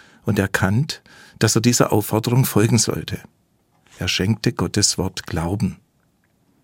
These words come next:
Das gibt es ja so Momente, in denen man einfach erkennt, jetzt ist etwas Neues dran,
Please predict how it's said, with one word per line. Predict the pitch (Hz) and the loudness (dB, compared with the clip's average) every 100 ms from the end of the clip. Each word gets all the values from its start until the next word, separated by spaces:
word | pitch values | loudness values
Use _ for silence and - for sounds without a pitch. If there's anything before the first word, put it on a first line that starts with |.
| - | -4
Das | 110 | -2
gibt | - 190 - | 0 2 2
es | - | 2
ja | 101 | 2
so | 101 113 | 2 2
Momente, | 98 95 92 98 131 135 165 165 - - - - | 2 2 2 2 0 2 2 2 -8 -20 -10 -2
in | 104 | 2
denen | 104 110 110 | 4 4 4
man | 101 98 | 4 0
einfach | 101 95 123 - | -2 0 -2 -2
erkennt, | 107 - - 104 127 - _ _ _ _ _ _ | -4 -2 -2 0 -2 -8 _ _ _ _ _ _
jetzt | - 98 - - | -2 -2 -2 -2
ist | 135 - - | -2 -2 -2
etwas | - 113 - | -2 0 2
Neues | 92 92 101 104 | 2 2 2 2
dran, | - 80 78 | -2 -6 -6